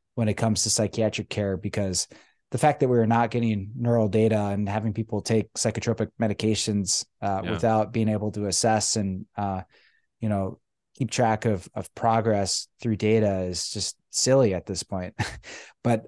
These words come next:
Speaker 1: I understand the roadblocks that have been there up until now. But as this technology becomes cheaper, I think
Speaker 2: Mm-hmm.
Speaker 1: that should definitely be a thing. So I, I see it in medical clinics. I see it being used at home for fitness, uh,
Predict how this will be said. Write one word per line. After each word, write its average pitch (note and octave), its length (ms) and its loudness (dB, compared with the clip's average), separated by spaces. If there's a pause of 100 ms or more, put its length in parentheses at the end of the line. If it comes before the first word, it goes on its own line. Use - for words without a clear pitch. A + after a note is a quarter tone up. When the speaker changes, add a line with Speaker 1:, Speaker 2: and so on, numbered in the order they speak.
(100)
Speaker 1:
I C3+ 140 4
understand D3 680 4 (580)
the A2+ 100 2
roadblocks B2+ 640 2
that A2+ 100 -2
have G2+ 80 -4
been A2+ 180 2
there G#2 380 -2
up - 160 -6
until A2 260 -2
now. G#2+ 440 2 (840)
But A#2 80 2
as A2+ 160 2
this A2+ 140 0
technology A2+ 420 2
becomes G#2 320 -4
cheaper, A#2 440 2 (460)
I A#2 40 2
think A#2+ 160 2
Speaker 2:
Mm-hmm. A#2 80 2
Speaker 1:
that - 200 -4
should G#2+ 180 -4
definitely G#2 380 0
be G2+ 160 0
a F#2 60 -2
thing. G2 240 0
So A#2+ 140 2
I, B2+ 140 2
I C#3 60 2
see F3 180 6
it C#3+ 80 8
in A2 120 4
medical D#3 320 2
clinics. D3+ 480 0
I A2 80 0
see A#2+ 260 0
it G#2 80 -2
being A2 240 0
used A2 240 -2
at G2+ 120 -2
home A#2+ 300 0
for G#2+ 300 0
fitness, B2 540 -2 (420)
uh, G#2 300 0